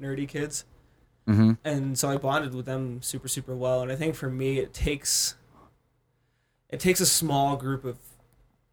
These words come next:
Speaker 1: people. Like, I don't, I don't enjoy having a lot of people around. And I am someone who at times used to take, used to take off by himself and kinda just go wander around, like, exploring.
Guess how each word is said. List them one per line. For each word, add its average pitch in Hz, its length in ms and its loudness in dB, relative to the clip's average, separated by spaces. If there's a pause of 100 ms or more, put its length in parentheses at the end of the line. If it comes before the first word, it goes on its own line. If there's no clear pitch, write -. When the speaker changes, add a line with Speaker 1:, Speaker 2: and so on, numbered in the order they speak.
(540)
Speaker 1:
people. 131 320 0
Like, 131 200 0
I 143 80 0
don't, 143 320 2
I 139 80 -4
don't 139 140 0
enjoy 135 400 0
having 131 280 -2
a 127 60 -4
lot 127 180 -4
of 127 120 -14
people 131 320 -8
around. 139 420 -4 (180)
And 139 140 -6
I 131 60 0
am 127 100 -2
someone 131 280 -2
who 131 300 -4 (840)
at 139 160 -4
times 143 340 0
used 143 140 0
to 127 60 -8
take, 139 300 -4 (120)
used 139 160 -6
to 131 60 -10
take 131 220 -2
off 131 220 -2
by 151 120 2
himself 175 400 2
and - 80 -14
kinda 131 200 -4
just 123 180 -8
go 135 100 -2
wander 127 400 0
around, 143 380 -2
like, 135 260 -6
exploring. 151 600 2